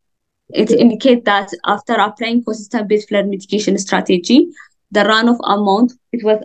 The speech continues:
able to be decreased with, um, twenty-two percent, and about, like, uh, seventeen, seventeen point five percent,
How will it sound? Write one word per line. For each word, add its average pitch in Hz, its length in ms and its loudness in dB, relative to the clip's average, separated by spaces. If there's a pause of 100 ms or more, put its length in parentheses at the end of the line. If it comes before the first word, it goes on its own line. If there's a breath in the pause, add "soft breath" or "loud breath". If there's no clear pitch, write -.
able 208 320 -2
to 240 120 -6
be 202 200 -4
decreased 214 720 0 (340)
with, 214 360 2 (120)
um, 196 420 -2 (520)
twenty-two 240 480 4
percent, 233 520 0 (560)
and 214 460 0 (120)
about, 208 420 -2
like, 202 260 -4 (180)
uh, 202 520 -2
seventeen, 233 840 2
seventeen 240 840 0
point 220 320 0
five 214 240 -4
percent, 247 540 0